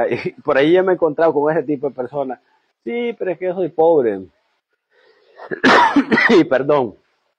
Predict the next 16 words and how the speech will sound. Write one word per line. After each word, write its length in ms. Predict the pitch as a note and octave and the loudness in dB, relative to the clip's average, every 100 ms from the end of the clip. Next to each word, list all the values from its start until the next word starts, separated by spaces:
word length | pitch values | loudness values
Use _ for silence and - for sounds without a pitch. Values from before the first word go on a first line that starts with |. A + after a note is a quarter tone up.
| _ _ _ _ _ | _ _ _ _ _
yo 220 | F2 G#2 | -2 0
le 120 | A2+ B2+ | 2 2
dije, 300 | A#2+ E2+ - _ _ _ _ _ _ _ _ _ _ | 0 -6 -10 _ _ _ _ _ _ _ _ _ _
"Tú 240 | C#3 C#3 B2+ | -4 -2 -2
no 240 | B2 C3 | -2 -2
eres 180 | C3+ A#2 | -2 -6
pobre, 520 | - C3 B2+ F2+ E2+ _ _ _ _ _ _ - | -2 0 0 -4 -10 _ _ _ _ _ _ -2
tú 120 | A2+ | 0
eres 160 | B2+ | 0
pobre 380 | B2+ G#2+ A#2 B2 | -2 0 0 2
de 60 | A2+ | 0
la 140 | F2+ | -2
mente, 380 | F#2 G#2+ G2+ F#2+ | -6 -8 -6 -8
porque 280 | F2+ F2+ G2 | -8 -10 -6
la 120 | F#2 | -6
mente, 480 | G2 G#2+ G#2 A2 | -6 -8 -8 -8